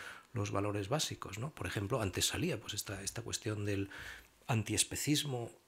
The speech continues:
mm, debería formar parte, yo creo, de las, de la, la conciencia emancipatoria del siglo,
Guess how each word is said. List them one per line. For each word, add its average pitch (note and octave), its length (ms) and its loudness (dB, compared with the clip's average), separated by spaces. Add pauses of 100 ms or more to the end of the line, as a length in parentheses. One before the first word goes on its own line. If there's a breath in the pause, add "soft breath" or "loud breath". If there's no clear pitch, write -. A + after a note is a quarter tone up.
mm, F#2+ 400 -6
debería F#2 340 0
formar A#2 460 0
parte, F#3 320 0
yo F#2+ 100 -4
creo, E3+ 260 -2
de G#2 100 -4
las, F#2+ 400 -2
de G2+ 120 -4
la, F#2+ 120 -8 (120)
la - 80 -6
conciencia A2+ 840 -2 (260)
emancipatoria G#2 920 2
del F#2+ 180 0
siglo, G2 520 2